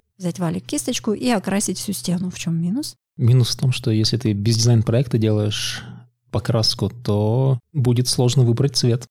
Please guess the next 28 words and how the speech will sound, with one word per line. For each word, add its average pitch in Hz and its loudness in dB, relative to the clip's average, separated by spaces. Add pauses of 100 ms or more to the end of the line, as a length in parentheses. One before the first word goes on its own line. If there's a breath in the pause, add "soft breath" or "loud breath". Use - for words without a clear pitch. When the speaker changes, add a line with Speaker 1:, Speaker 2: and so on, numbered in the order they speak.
Speaker 2:
То 127 0
есть, 113 2
когда 123 2
перед 120 -2
тобой 120 2
выложат 123 4
веер, 156 2 (240)
<laughs> - -14
Speaker 1:
Да. 202 2
Speaker 2:
и 190 4
ты 151 6
увидишь 131 4
там 117 2
кучу 131 2
оттенков 113 2
белого, 127 2 (300 soft breath)
раньше 123 2
ты 127 2
думал, 113 4
что - -2
белый-то 107 2
один, 127 4
<laughs> - -20
а 180 0
на 139 6
самом 123 4
деле 120 2
их 131 2